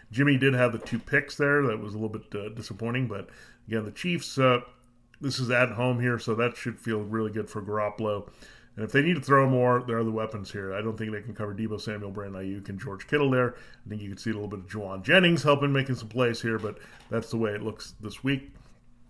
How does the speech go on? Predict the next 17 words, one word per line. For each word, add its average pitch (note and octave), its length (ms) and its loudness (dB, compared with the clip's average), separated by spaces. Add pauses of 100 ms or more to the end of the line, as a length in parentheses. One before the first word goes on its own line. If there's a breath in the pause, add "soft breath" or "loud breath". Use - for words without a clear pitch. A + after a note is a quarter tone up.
(640)
We're C#3 100 4
looking C#3 180 2
at - 180 0
Tua - 260 10
Tagovailoa D3 540 8
this C3+ 180 0
week. C#3 260 2
He D3+ 240 0
is C#3 120 0
expected C3 420 0
to A2+ 60 -4
start, B2 460 2
according A#2+ 420 -4
to G#2+ 60 -8
Mike A#2 240 -2
McDaniel A#2+ 760 -2
here, A2+ 260 0